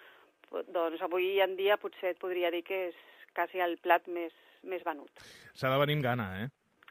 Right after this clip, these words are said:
Speaker 1: Una mica,
Speaker 2: <laughs>
Speaker 1: una mica, però de veritat, eh? Val la pena.
Speaker 2: I tant que sí, i tant que sí. Dos menús, eh? Dos menús que també comporten, eh, i es verifiquen amb, amb una sèrie de concursos que,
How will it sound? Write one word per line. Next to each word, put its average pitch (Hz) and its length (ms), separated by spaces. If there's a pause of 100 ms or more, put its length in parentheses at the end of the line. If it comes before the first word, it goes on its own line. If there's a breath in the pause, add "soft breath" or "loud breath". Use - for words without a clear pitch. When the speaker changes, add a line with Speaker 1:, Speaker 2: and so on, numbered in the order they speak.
(220)
Speaker 1:
Una 147 120
mica, 165 240
Speaker 2:
<laughs> - 480
Speaker 1:
una 233 140
mica, 269 200
però 208 380
de 180 80
veritat, 196 380
eh? 202 120
Val 220 120
la 208 80
pena. 160 260 (380 loud breath)
Speaker 2:
I 113 80
tant 120 160
que 104 100
sí, 98 240
i 101 60
tant 110 160
que 98 80
sí. 95 120 (380 loud breath)
Dos 151 200
menús, 160 380
eh? 147 180
Dos 156 180
menús 190 220
que 220 100
també 175 220
comporten, 175 680
eh, 123 500
i 120 560
es 110 180
verifiquen 135 400
amb, 151 140
amb 120 240
una 156 180
sèrie 160 200
de 151 100
concursos 143 920
que, 120 140